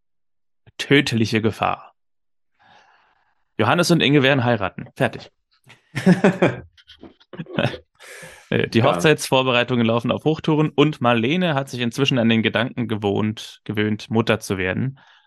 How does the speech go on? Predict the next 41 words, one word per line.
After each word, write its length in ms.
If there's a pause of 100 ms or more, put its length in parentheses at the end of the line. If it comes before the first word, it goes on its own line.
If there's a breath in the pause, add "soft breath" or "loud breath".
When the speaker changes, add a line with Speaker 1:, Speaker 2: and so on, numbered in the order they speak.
(140 soft breath)
Speaker 1:
Doch 140
dann 460 (120)
kommt 220
es 100
zu 100
einem 220
Zwischenfall, 680
der 120
Marlene 540
in 160
größte 500
Gefahr 320
bringt. 480 (1800 soft breath)
Speaker 2:
Wir 100
Speaker 1:
Was 180
Speaker 2:
sind 100
Speaker 1:
das 80
Speaker 2:
gespannt. 160
Speaker 1:
sein 180
könnte, 480 (600 loud breath)
werden 220
wir 60
dann 140
nächste 300
Woche 180
sehen. 400 (1120)
Speaker 2:
Aber 200
wir 100
haben, 220
das 160
kon-, 260
kann 140
ich 60
ja 100
nochmal, 340
du 80
hast 180
ja 80
gesagt, 440
du, 280
äh, 340